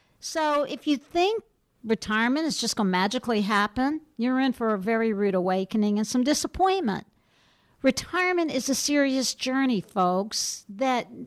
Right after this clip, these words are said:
it needs and begs the need for careful planning and thoughtful consideration and requires the support of an entire team of like-minded professionals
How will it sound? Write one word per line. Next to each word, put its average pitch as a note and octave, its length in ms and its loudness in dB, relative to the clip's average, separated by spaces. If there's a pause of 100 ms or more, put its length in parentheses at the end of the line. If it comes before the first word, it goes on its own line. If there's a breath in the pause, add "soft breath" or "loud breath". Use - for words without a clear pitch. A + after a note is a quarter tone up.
it C#4+ 180 -6
needs C4+ 640 0
and G3+ 300 -4
begs C#4 400 0
the G#3+ 80 2
need A#3+ 280 2
for G3+ 140 -4
careful B3 460 0
planning A#3 480 0
and F#3+ 160 -4
thoughtful A#3+ 320 2
consideration A#3 1000 0
and D#4 460 2 (320 loud breath)
requires C#4+ 640 0
the B3 80 -4
support B3+ 480 0
of G#3+ 80 -4
an G#3 100 0
entire A#3 560 0
team A3+ 340 0
of G3 120 -2
like-minded F#3+ 640 0
professionals G3 880 -2